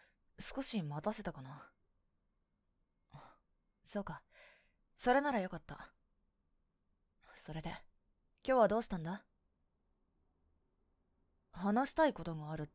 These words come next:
てのは聞いたけどさ、わざわざ呼び出したりするなんて、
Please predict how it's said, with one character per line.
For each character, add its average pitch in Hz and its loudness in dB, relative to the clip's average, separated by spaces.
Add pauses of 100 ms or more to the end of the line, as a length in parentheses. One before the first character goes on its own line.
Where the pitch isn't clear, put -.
(140)
て 156 -6
の 139 -8
は 131 -14
聞 - -10
い 156 -6
た 165 -6
け 170 -10
ど - -12
さ、 - -14 (1040)
わ 190 6
ざ 233 6
わ 196 4
ざ 151 -8
呼 143 -8
び 165 -2
出 202 0
し - -8
た 214 -6
り 165 -6
す - -10
る 147 -6
な 151 -6
ん 143 -12
て、 - -14